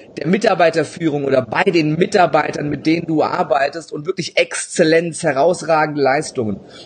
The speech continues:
Und, äh, wie er das schafft, was die Grundlagen, was die Geheimnisse dahinter sind und wie er zu dem Menschen geworden ist, äh, der er ist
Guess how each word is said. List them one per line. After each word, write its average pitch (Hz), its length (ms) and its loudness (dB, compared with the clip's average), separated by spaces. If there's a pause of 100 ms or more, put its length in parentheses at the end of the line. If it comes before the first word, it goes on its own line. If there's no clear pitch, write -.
(120)
Und, 135 300 -2
äh, 139 180 4 (260)
wie 147 80 -10
er 185 120 4
das 175 200 0
schafft, - 320 -8
was - 160 -10
die 151 160 -8
Grundlagen, 151 600 2
was - 140 -6
die 151 120 -2
Geheimnisse 160 520 -2
dahinter 156 440 2
sind 180 320 0
und 143 240 -2 (280)
wie 208 220 0
er 170 360 2
zu - 180 0
dem 180 240 0
Menschen 180 360 -2
geworden 160 440 2
ist, - 260 -6
äh, 131 260 4
der 123 260 2
er - 40 2
ist - 320 -4